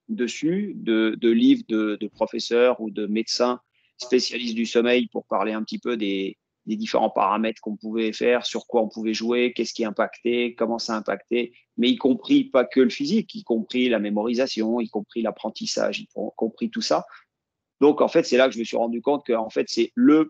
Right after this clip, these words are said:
point de base de la récupération. Et si tu prends, euh, la revue de littérature de, de Yann Lemeur, quand tu regardes sa pyramide, le premier élément de base qui a tout en bas de la pyramide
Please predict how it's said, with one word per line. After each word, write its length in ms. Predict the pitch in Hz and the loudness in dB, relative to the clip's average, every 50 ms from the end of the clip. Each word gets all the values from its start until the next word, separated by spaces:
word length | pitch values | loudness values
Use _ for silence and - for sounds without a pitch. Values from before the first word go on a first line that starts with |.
| - _ | -4 _
point 320 | - 139 143 139 139 131 - _ _ | -4 -2 0 0 0 -2 -6 _ _
de 260 | 120 113 120 139 147 | -12 -6 -4 -2 -2
base 440 | 139 123 123 117 117 123 123 123 123 - _ _ _ _ - | 0 0 0 2 0 0 -2 -4 -8 -16 _ _ _ _ -8
de 100 | 113 120 | -4 -2
la 140 | 117 117 110 | -2 -2 -2
récupération. 720 | 110 110 - - 110 - 117 110 117 113 - 120 104 - _ _ _ - | -4 -6 -8 -10 -8 -4 -4 -2 -4 -4 -6 -10 -12 -14 _ _ _ 0
Et 240 | 123 123 117 - - | 0 0 0 0 -6
si 220 | - - 156 143 | -12 -12 -12 -10
tu 140 | - 175 160 | -10 -12 -12
prends, 440 | - - 156 165 165 156 143 135 131 | -6 0 2 4 4 6 6 4 4
euh, 240 | 123 120 117 117 113 110 - _ _ _ _ - - _ _ _ _ _ _ - | 4 2 2 0 -4 -6 -8 _ _ _ _ -20 -20 _ _ _ _ _ _ 0
la 100 | 123 123 | 2 4
revue 260 | 127 143 143 147 151 | 4 4 4 2 2
de 120 | 151 147 | 2 0
littérature 840 | 139 123 123 123 120 127 127 - 139 127 123 127 123 127 131 117 110 | 0 0 -2 -4 -4 -4 -4 -2 -2 0 0 0 -2 -2 -4 -4 -4
de, 380 | 117 117 117 113 110 104 104 - _ | -4 -4 -4 -4 -6 -8 -10 -14 _
de 120 | - 117 | -8 -6
Yann 240 | 120 120 117 113 120 | -4 -4 -2 -2 -2
Lemeur, 480 | 117 113 113 127 139 - 185 185 - _ | -2 0 0 0 0 0 -2 -4 -8 _
quand 100 | - 113 | -10 -8
tu 100 | - - | -6 -2
regardes 380 | 123 120 127 117 127 127 - - | 0 2 2 4 4 2 2 -2
sa 160 | - 120 110 | -6 -6 -6
pyramide, 500 | - 123 120 113 113 117 127 160 185 151 | -4 -6 -4 -4 -2 -2 -2 -4 -4 -4
le 120 | 123 113 | -4 -6
premier 540 | - - - - 180 175 175 170 165 143 135 | -6 -6 -2 0 2 2 2 2 0 -2 -2
élément 320 | 151 143 139 131 135 131 127 | -4 -6 -6 -4 -4 -4 -4
de 140 | 113 123 | -4 -4
base 400 | 120 113 135 143 139 135 127 - | -2 0 2 2 4 2 0 -2
qui 140 | - - 120 | -8 -10 -10
a 60 | 113 | -10
tout 200 | - - 139 - | -10 -12 -10 -8
en 80 | 135 127 | -6 -6
bas 160 | 117 123 120 | -4 -6 -6
de 80 | 113 113 | -6 -6
la 80 | 113 | -8
pyramide 560 | 110 - 120 98 104 104 120 135 139 135 110 | -8 -8 -8 -8 -6 -6 -6 -6 -8 -10 -14